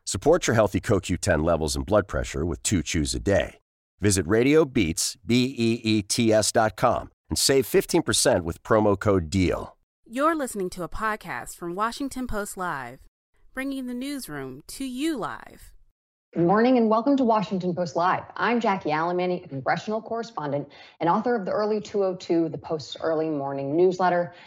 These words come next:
Speaker 3: My guest today is New Hampshire Governor Chris Sununu. Welcome back to Washington Post Live, Governor Sununu.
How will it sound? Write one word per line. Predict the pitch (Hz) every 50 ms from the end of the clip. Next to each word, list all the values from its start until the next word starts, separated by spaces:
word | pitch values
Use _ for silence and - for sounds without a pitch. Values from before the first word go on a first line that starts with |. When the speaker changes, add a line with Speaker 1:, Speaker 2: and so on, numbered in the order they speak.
| - _ -
Speaker 3:
My | 143 147
guest | 139 127 156 143 202 - -
today | - 214 196 208 208 208
is | 180 165
New | 160 165
Hampshire | 156 143 - 196 202 190 - 226 208
Governor | 185 196 185 185 196 196 190 190 - -
Chris | - - - 170 170 170 - - - - -
Sununu. | - 156 156 175 185 190 190 190 190 170
Welcome | 170 180 185 180 208 196 175
back | - 165 175 175 -
to | - 165
Washington | 160 156 156 - 175 151 - 160 156
Post | 151 165 151 143 -
Live, | 156 151 147 143 147
Governor | - 147 143 143 139 139
Sununu. | 135 - 151 143 143 143 143 139 143 139